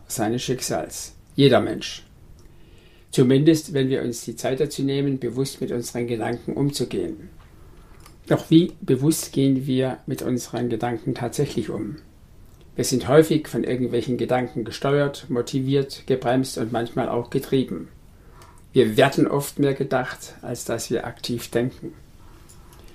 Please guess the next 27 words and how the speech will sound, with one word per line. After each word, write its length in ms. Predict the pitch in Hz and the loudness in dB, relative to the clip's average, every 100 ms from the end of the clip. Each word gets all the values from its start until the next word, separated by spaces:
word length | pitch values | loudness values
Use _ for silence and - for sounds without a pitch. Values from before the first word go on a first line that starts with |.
| - - - | -20 -20 -4
Man 160 | - 127 | 2 4
hat 140 | 135 | 4
herausgefunden, 720 | 123 110 147 151 151 151 151 | 2 2 0 0 2 2 4
dass 140 | 135 - | 0 2
ein 140 | 123 | 2
Mensch 240 | 127 151 147 | 4 2 0
im 160 | 135 | -4
Schnitt 360 | - - 156 - | -4 -2 -2 -2
über 160 | 156 | -6
fünfzigtausend 840 | 127 143 139 - 147 139 135 - 131 | -2 -2 -2 -6 -6 -2 -2 -2 -4
Gedanken 540 | 110 113 131 131 127 | -2 -2 -4 -2 -4
am 200 | 127 117 | -2 -4
Tag 340 | 110 110 113 - | -2 -4 -4 -2
denkt. 400 | 113 - - - - - - - - - - - - - | -2 -4 -10 -18 -20 -20 -20 -20 -20 -20 -20 -20 -8 4
Wie 140 | 143 | 4
viele 220 | 147 143 | 6 4
sind 260 | 131 135 127 | 4 2 2
uns 140 | - | 0
davon 280 | 135 127 131 | 0 2 2
bewusst? 640 | 131 123 139 - - - - - - - - - | 2 2 0 0 -8 -16 -18 -20 -20 -20 -20 -12
Können 260 | - 127 127 | 0 2 2
wir 120 | - | 2
unsere 260 | 123 - - | 0 0 -2
Gedanken 480 | 107 120 131 131 131 | 0 0 0 -2 -2
kontrollieren 680 | 135 123 107 117 135 139 | 0 0 0 2 2 2
und 180 | - 107 | 2 -2
steuern? 540 | - 98 117 135 156 | 0 0 2 2 0